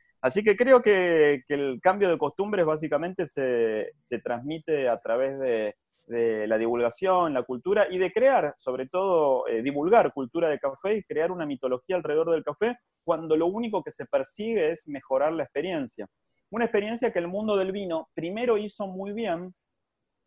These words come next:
De hecho, se decía hasta hace poco que el café es el nuevo vino, ¿no? Porque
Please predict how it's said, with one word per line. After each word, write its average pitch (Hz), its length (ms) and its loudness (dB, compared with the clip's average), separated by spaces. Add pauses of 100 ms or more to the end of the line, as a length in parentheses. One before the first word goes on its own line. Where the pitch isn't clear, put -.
(720)
De 147 160 2
hecho, 160 200 -4
se 147 160 -6
decía 147 460 -4
hasta 139 180 -4
hace 135 200 -8
poco 156 280 -4
que 113 80 -2
el 113 120 -4
café 147 420 -2
es - 140 -12
el 117 160 -8
nuevo 135 360 0
vino, 156 460 -2
¿no? 160 240 -2
Porque 120 500 0